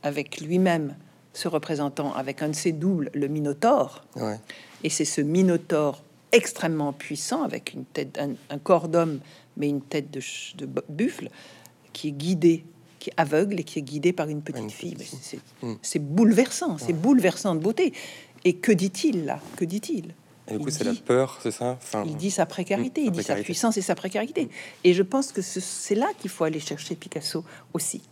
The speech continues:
Speaker 1: vous voyez ? Parce que là, il a des choses à nous dire aujourd'hui,
Speaker 2: Ouais.
Speaker 1: il a des, des conseils à nous donner, il a des, il, il se montre en fait non seulement immense artiste, mais en même temps immense stratège politique. C'est quoi un stratège ? C'est quelqu'un qui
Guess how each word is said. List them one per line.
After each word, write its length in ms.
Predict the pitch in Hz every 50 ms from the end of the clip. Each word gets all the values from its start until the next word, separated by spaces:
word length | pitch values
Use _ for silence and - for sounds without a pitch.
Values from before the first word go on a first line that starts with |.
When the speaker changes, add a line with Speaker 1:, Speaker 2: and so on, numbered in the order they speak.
| - - -
Speaker 1:
vous 80 | 147 147
voyez ? 220 | 156 160 202 302 - - - - -
Parce 200 | - 180 - -
que 140 | - 180 - - - -
là, 340 | 185 202 247 311 392 - - - - _ _ _ _ _ _ _ _ _ -
il 120 | 175 170
a 60 | 170 156
des 120 | 165 160
choses 260 | - - 180 165 175
à 20 | -
nous 140 | 165 160
dire 340 | 160 - 208 247 339 330 -
aujourd'hui, 600 | 160 151 123 120 117 117 - 185 202 240 320 294 -
Speaker 2:
Ouais. 420 | - - - - - - - 175
Speaker 1:
il 100 | 165 170
a 100 | 170 170
des, 260 | 156 160 156 151 147 - - - - _ - - - -
des 120 | 175 165
conseils 400 | - 185 180 180 - 185 180 175
à 40 | 165
nous 140 | 170 175 165
donner, 460 | 185 202 220 254 311 311 294 247 233
il 180 | 202 185 180
a 80 | 175 165
des, 140 | 160 151 151 - - - - -
il, 100 | - - - -
il 100 | 190 185
se 140 | - -
montre 460 | 170 180 196 254 294 302 254 - - 156
en 80 | 139
fait 440 | - - - 151 151 151 151 - - - - - - _ _ _ _ _ _ -
non 240 | 180 175 190 196 185
seulement 580 | - - 180 160 160 156 156 156 151 143 - -
immense 480 | 156 151 143 143 143 156 156 156 151 -
artiste, 580 | 151 - - - 247 302 302 190 - - - - _ _ - - - _
mais 200 | - 170 170 160
en 80 | 147 151
même 240 | 151 143 139 143 135
temps 300 | - 185 190 196 190 - -
immense 560 | 165 170 165 160 160 170 190 226 240 - - 185
stratège 680 | - - - - - 147 135 - 160 151 170 - -
politique. 360 | - 214 247 247 - 240 -
C'est 120 | - 175
quoi 160 | - - 160 139
un 80 | 139
stratège ? 440 | 135 - - 117 - 156 160 - -
C'est 80 | - -
quelqu'un 360 | - 156 156 - 190 180 180
qui 180 | - - -